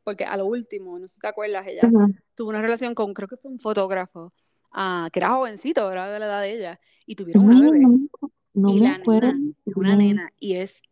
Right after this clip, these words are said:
Speaker 1: idéntica a ella. Es so crazy.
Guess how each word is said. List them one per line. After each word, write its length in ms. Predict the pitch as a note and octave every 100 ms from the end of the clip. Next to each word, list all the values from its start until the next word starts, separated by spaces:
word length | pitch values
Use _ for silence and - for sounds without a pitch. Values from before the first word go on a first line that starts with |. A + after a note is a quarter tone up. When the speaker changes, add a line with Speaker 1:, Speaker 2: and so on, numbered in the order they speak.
| _
Speaker 1:
idéntica 1300 | B3 A#3 F#3+ F#3 G3+ G3 G3 - G3+ F3 - F3 E3+
a 220 | - D#3+
ella. 520 | E3+ D#3+ - - - _ _ _ _ _ _
Es 200 | G3+ G3
so 800 | - - - G3+ F#3+ F#3 F3+ F#3+ _ _ _ _ _ _ _
crazy. 460 | - F#3+ E3 -